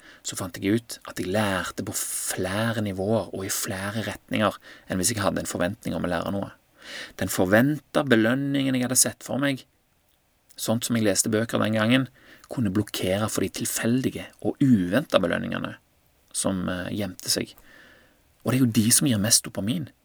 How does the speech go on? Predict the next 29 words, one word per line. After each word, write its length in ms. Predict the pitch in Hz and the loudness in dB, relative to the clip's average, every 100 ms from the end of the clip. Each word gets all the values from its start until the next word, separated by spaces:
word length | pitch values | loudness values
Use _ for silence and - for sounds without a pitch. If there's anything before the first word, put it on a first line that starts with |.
| _ _ 147 | _ _ 0
og 120 | 117 | 6
dermed 300 | 113 165 143 | 6 6 2
mest 280 | 123 - - | 4 2 0
motivasjon 500 | 110 104 98 131 160 | -4 -6 -4 -4 -2
til 120 | 104 | -2
å 20 | |
gjøre 80 | 101 | 0
det 80 | 95 | -2
mer. 260 | 107 160 - - _ _ - - - - | -2 -4 -6 -12 _ _ -20 -16 -16 -2
Ved 180 | - 117 | 8 8
å 120 | 135 156 | 8 4
utføre 320 | - 147 117 | 2 2 4
det 180 | 139 151 | 4 2
som 140 | 123 | 0
en 40 | |
slags 300 | 113 123 117 | 0 0 -2
oppdagelsesprosess, 1300 | - 120 - 117 180 87 - - - - - - - - _ _ _ _ _ _ - | -6 -8 -2 -2 0 2 2 2 0 -2 2 2 0 -4 _ _ _ _ _ _ -6
så 160 | - | -2
kunne 160 | 139 110 | 2 2
jeg 80 | - | 0
fange 280 | 113 87 | -2 -2
opp 140 | 95 - | -2 -2
og 100 | - | -2
anvende 400 | 90 110 92 82 - _ - | -2 -2 -2 -6 -10 _ -6
i 80 | |
en 80 | 98 | -4
helt 280 | - 127 - | -2 -2 0
annen 160 | 95 92 | 0 4
grad 280 | 95 113 | 6 6